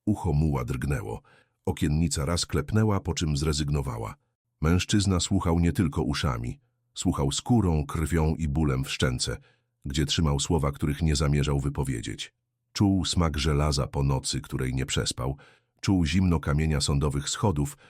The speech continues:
przez skórzane podeszwy butów, zimno wpełzające w jego kości niczym wyrok w imię. Wszyscy znali zarzuty.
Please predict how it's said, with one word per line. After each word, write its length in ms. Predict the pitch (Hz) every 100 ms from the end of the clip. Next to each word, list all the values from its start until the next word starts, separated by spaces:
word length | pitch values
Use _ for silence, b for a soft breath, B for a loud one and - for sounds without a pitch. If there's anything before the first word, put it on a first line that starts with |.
| b -
przez 200 | 82 -
skórzane 600 | - - 82 76 73 71
podeszwy 480 | 67 71 69 -
butów, 520 | - 71 139 65 - - b b -
zimno 440 | 65 82 69 65
wpełzające 760 | - 76 71 69 71 71 69 67
w 40 |
jego 220 | 69 67
kości 440 | 69 71 - - 69
niczym 360 | 69 69 69
wyrok 440 | 62 76 69 64 67
w 80 | 69
imię. 440 | 78 64 60 65 - _ _ _
Wszyscy 440 | - 90 73 - 69
znali 400 | 69 67 64 65
zarzuty. 580 | 69 64 62 - 60